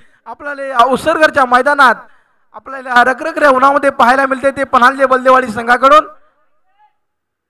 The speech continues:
त्याचप्रमाणे गोलंदाजीसाठी आले ते म्हणजे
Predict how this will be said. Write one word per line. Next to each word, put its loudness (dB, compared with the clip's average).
त्याचप्रमाणे -16
गोलंदाजीसाठी -6
आले -20
ते -20
म्हणजे -16